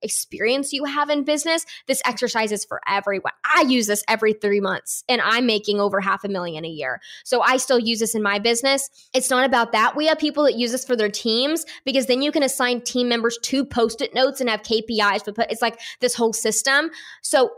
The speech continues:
whatever outsourcing looks like to you, that's what I want you to think about.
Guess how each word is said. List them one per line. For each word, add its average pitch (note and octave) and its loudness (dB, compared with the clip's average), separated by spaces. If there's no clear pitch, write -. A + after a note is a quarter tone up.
whatever C4+ 2
outsourcing C4 2
looks A3 0
like A3 0
to A#3 -4
you, A3 4
that's A3 -2
what A#3+ 0
I A3 4
want A3 0
you G#3+ 2
to G3+ 2
think G3 -2
about. B2 -2